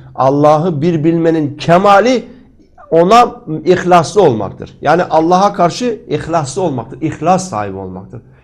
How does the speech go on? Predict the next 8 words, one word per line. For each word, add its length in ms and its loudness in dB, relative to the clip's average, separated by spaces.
İhlas 460 -2
sahibi 300 -2
hademeyle 580 2
olmuyor. 420 -2
İhlas 460 0
sahibi 340 0
siparişle 580 -4
olmuyor. 400 -2